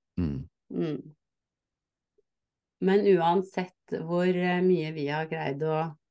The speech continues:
Speaker 2: lokke fram en nysgjerrighet nå til de som, eh, hører på
Speaker 1: Mhm.
Speaker 2: oss,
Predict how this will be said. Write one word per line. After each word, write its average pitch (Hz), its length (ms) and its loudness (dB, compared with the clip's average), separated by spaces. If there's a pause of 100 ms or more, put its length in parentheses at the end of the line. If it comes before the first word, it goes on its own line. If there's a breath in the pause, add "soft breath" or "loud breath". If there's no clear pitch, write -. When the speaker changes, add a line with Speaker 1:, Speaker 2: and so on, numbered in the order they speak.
(500)
Speaker 2:
lokke 170 500 -4
fram - 260 -2
en 151 140 0
nysgjerrighet 151 720 -2
nå 147 260 -4
til 151 160 -6
de 147 140 -6
som, 156 420 -6
eh, 160 400 -6
hører 147 280 2
på 104 80 2
Speaker 1:
Mhm. 175 220 0
Speaker 2:
oss, 247 200 -4